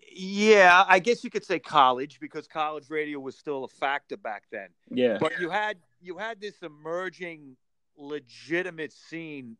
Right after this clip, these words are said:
Speaker 1: called alternative
Speaker 2: Yeah.
Speaker 1: at the time. And, uh, I kinda never got that, because once alternative got big, then it's not alternative anymore.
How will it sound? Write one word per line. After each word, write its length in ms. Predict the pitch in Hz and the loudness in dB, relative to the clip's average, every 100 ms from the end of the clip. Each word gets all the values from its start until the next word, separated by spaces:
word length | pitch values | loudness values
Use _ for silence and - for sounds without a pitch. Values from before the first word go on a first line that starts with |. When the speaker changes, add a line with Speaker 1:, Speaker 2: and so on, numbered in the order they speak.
| _ | _
Speaker 1:
called 280 | 156 143 | -6 -4
alternative 720 | 135 131 - 156 139 _ - _ _ _ - | -4 -6 -6 -8 -10 _ -20 _ _ _ 4
Speaker 2:
Yeah. 220 | 143 127 - - | 6 6 2 -14
Speaker 1:
at 100 | 135 | -14
the 80 | - | -10
time. 400 | 143 123 107 101 | -6 -4 -4 -8
And, 340 | 139 139 135 139 | -4 -2 0 -2
uh, 320 | 139 135 131 - _ _ _ _ 175 | -4 -6 -8 -12 _ _ _ _ -4
I 140 | 214 | -4
kinda 560 | - 233 220 202 170 160 _ _ _ _ _ _ 156 | -4 -8 -8 -8 -8 -10 _ _ _ _ _ _ _
never 380 | 156 165 175 170 135 _ | -16 -10 -8 -8 -12 _
got 260 | 151 151 - _ | -4 -4 -8 _
that, 320 | 175 165 170 - - | -8 -8 -8 -14 -20
because 680 | 135 151 135 131 _ _ _ 131 | -18 -12 -12 -12 _ _ _ -14
once 280 | 170 185 196 | -12 -12 -10
alternative 720 | 180 147 - 180 170 160 127 | -10 -10 -14 -14 -12 -14 -6
got 320 | 160 147 - | -6 -6 -6
big, 280 | 160 160 127 | -8 -8 -10
then 360 | 120 143 139 131 _ _ | -10 -10 -10 -18 _ _
it's 160 | 127 | -16
not 140 | - 147 | -10 -8
alternative 520 | 120 - 156 139 104 | -8 -10 -12 -12 -16
anymore. 340 | 98 87 80 | -18 -20 -20